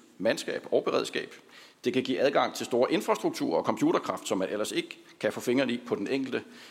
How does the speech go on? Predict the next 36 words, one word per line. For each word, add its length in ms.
virksomhed, 480
i 60
den 120
enkelte 200
organisation. 640
Øhm, 680
og 100
så 120
kan 240
de, 180
øh, 140
udfordringer, 460
som 140
myndighederne 460
har, 540
gøre, 260
at 120
vi 60
bliver 180
tvunget 320
til 80
at, 360
at 200
kigge 200
på 120
nogle 220
løsninger 300
på 100
nogle 160
helt 180
konkrete, 500
øh, 460
real-time 640
udfordringer 460
for 100
borgerne, 440